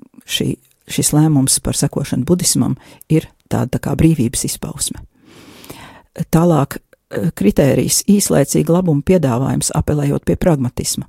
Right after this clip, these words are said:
jo kurš gan nevēlas būt pragmatisks? Apgalvojums, ka ir jāizvēlas tas, kas man šeit dar, dar šeit un tagad,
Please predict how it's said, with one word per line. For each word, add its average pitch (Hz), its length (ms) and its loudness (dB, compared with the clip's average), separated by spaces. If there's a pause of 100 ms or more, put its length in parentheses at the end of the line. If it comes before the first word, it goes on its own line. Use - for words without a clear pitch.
(600)
jo 143 160 0
kurš 156 240 0
gan 139 160 4
nevēlas 127 380 0
būt - 180 -4
pragmatisks? - 760 -4 (1500)
Apgalvojums, 139 640 2
ka 131 220 -2 (340)
ir 135 160 -2
jāizvēlas 143 640 0
tas, 208 240 0
kas - 160 -2
man 147 160 2
šeit 135 320 -2
dar, 180 160 0 (340)
dar 185 240 2
šeit 180 380 0
un 135 100 2
tagad, 196 380 0